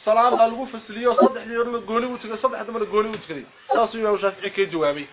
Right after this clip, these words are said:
مرة وتر النهار كم يشا كم بحيث وليه. وهذا هو الراجح.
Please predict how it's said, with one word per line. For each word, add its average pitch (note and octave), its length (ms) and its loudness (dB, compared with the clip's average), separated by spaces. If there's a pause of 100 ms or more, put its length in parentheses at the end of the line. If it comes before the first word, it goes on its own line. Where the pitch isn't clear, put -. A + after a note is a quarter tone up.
(160)
مرة G#3 180 -2
وتر B3 260 -4
النهار G#3+ 360 2
كم G#3+ 160 -2
يشا A3 120 -2
كم G#3 180 -4
بحيث F#3+ 340 -6
وليه. D#3+ 320 -8 (420)
وهذا G3+ 280 6
هو F#3+ 140 2
الراجح. E3 440 0